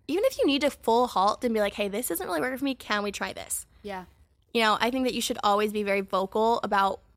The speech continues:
Speaker 1: how you're feeling.
Speaker 2: Mm-hmm.
Speaker 1: 'Cause I feel like as women,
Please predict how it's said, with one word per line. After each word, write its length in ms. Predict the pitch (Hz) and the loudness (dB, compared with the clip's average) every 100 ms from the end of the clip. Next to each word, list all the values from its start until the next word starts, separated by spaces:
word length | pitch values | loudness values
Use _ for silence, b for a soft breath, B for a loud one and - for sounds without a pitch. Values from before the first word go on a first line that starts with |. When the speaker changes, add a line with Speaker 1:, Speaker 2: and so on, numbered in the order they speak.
| - | -10
Speaker 1:
how 260 | 196 190 | 0 0
you're 200 | 190 190 | 0 -4
feeling. 560 | 180 202 196 208 277 330 - | -6 -4 -2 -2 -2 -4 -10
Speaker 2:
Mm-hmm. 420 | 190 175 170 170 165 | -14 -12 -12 -14 -6
Speaker 1:
'Cause 160 | 254 294 | -2 0
I 80 | 285 | 0
feel 180 | 294 | 0
like 160 | 294 269 240 | 0 0 -2
as 200 | 233 214 | -2 -4
women, 600 | 208 202 226 254 285 | -6 -2 0 0 -2